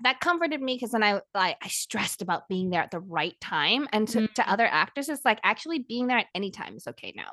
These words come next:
Speaker 1: because
Speaker 2: Mm.
Speaker 1: there are pilots going all the time. So if you're stressing, being like, "Oh my God, I have to go at this time. I've missed pilot season,"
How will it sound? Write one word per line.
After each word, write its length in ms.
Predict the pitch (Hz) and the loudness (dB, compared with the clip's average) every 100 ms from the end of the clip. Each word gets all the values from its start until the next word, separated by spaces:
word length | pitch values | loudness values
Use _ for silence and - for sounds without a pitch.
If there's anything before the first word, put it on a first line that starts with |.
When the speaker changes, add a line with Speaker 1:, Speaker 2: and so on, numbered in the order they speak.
| - | -10
Speaker 1:
because 360 | 185 220 190 | -6 -4 -2
Speaker 2:
Mm. 280 | 214 202 196 - | -2 -4 -6 -4
Speaker 1:
there 100 | 214 | 2
are 80 | 226 | 4
pilots 400 | 233 190 180 175 | 4 0 0 -2
going 300 | - 160 160 - - | -4 -4 -4 -6 0
all 180 | 185 180 | 2 2
the 80 | |
time. 320 | 190 - 165 - | -4 -10 -10 -10
So 160 | - | -4
if 160 | 185 - | -4 -2
you're 140 | 262 | -2
stressing, 580 | 294 - 185 - 208 196 - - | 0 2 0 2 -2 -4 -12 -10
being 180 | 214 190 | -6 -4
like, 140 | 190 | 4
"Oh 80 | 294 | 6
my 200 | 302 294 | 6 4
God, 320 | 262 247 254 | 4 4 6
I 100 | 202 | 4
have 260 | - 254 247 | 2 0 0
to 80 | 285 | -2
go 140 | 262 | -2
at 100 | 269 - | -2 -2
this 200 | 226 - | -6 2
time. 240 | 220 208 | 2 2
I've 160 | 143 - | -2 -4
missed 400 | 202 339 - - | 0 0 0 2
pilot 400 | 247 220 214 - | 4 4 2 -6
season," 420 | 214 220 208 | -8 -6 -8